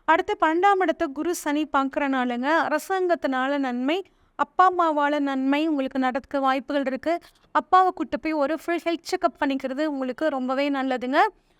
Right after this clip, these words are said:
அதே மாதிரி கல்யாணம் ஆகாதவர்களுக்கு திருமணம் இந்த மாதம் செட் ஆகிறதுக்கான வாய்ப்புகள் ரொம்பவே நல்லா இருக்குங்க. இந்த மாதம் வந்து பாத்தீங்கன்னா கொஞ்சம் மருத்துவ செலவு வரும். மருத்துவ செலவு, அ, நல்ல உடல் ஆரோக்கியத்துக்கான விஷயங்களை, நல்ல சத்தான ஆகாரங்களை சாப்பிடும் போது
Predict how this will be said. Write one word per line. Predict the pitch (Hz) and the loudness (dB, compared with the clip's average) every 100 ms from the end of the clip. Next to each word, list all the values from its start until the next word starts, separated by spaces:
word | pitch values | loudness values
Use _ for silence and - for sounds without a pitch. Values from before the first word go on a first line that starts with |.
| _ | _
அதே | - 320 | -2 0
மாதிரி | 370 381 | 2 0
கல்யாணம் | 349 311 339 381 392 330 | 0 0 0 0 0 0
ஆகாதவர்களுக்கு | 277 302 311 359 359 349 311 277 311 320 - - - - | 2 2 2 2 4 2 0 0 -2 -2 -4 -4 -8 -8
திருமணம் | 320 330 330 339 285 | -4 0 0 0 -2
இந்த | 269 262 | -2 0
மாதம் | 262 277 294 | 0 0 -4
செட் | 262 - 294 | -6 -4 -2
ஆகிறதுக்கான | 277 247 247 262 247 | -2 -4 -6 -4 -2
வாய்ப்புகள் | 247 277 269 320 | -2 -2 -2 -2
ரொம்பவே | 285 262 262 285 | 0 -2 -2 -2
நல்லா | 277 254 262 | -2 0 0
இருக்குங்க. | 254 262 294 392 - _ _ _ _ | 0 -2 0 0 -2 _ _ _ _
இந்த | 330 330 | 0 2
மாதம் | 311 320 349 359 | 2 2 0 0
வந்து | 302 330 | -2 -2
பாத்தீங்கன்னா | 302 285 302 359 | -2 0 0 0
கொஞ்சம் | 381 381 - 403 | -2 -4 -2 0
மருத்துவ | 294 - 330 | 0 0 -4
செலவு | 320 311 277 254 | -2 -2 -2 -2
வரும். | 247 262 - _ _ _ - | -4 -6 -12 _ _ _ -4
மருத்துவ | 302 302 339 | -4 0 -2
செலவு, | 330 302 294 | 0 0 0
அ, | 285 | 0
நல்ல | 285 294 349 370 | 0 0 2 2
உடல் | 302 285 339 | 2 2 0
ஆரோக்கியத்துக்கான | - 277 302 359 349 277 320 - 294 269 277 277 294 302 | 0 0 0 0 0 0 -4 -4 -4 0 2 0 -2 -2
விஷயங்களை, | 269 - 311 277 269 285 | -4 -4 -4 -4 0 -2
நல்ல | 277 277 302 | 0 -2 -2
சத்தான | 294 277 - 311 302 269 277 | -2 -8 -2 0 0 2 0
ஆகாரங்களை | 277 302 302 294 | 0 -2 0 -2
சாப்பிடும் | 277 254 247 269 254 | -2 -2 -2 -2 -2
போது | 254 277 | -2 -2